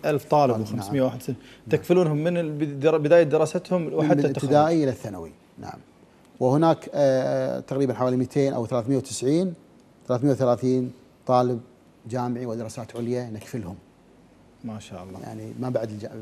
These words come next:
Speaker 2: الجامعة.
Speaker 1: ما بعد الجامعة.
Speaker 2: ما بعد الجامعة، نعم.
Speaker 1: كفالة أيضًا، آه، العدد كبير جدًا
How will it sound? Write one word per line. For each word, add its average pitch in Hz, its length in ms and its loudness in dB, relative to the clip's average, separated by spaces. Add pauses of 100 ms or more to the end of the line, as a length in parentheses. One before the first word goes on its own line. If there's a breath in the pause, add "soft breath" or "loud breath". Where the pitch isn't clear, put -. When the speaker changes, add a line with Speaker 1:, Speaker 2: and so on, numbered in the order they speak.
Speaker 2:
الجامعة. 127 400 -2
Speaker 1:
ما 139 100 6
بعد 120 200 2
الجامعة. 107 320 -10
Speaker 2:
ما 117 60 -14
بعد 113 80 -12
الجامعة، - 360 -16
نعم. - 160 -18
Speaker 1:
كفالة 165 500 8
أيضًا، 147 440 2
آه، 131 340 2
العدد 127 640 -2
كبير 143 360 2
جدًا 120 440 0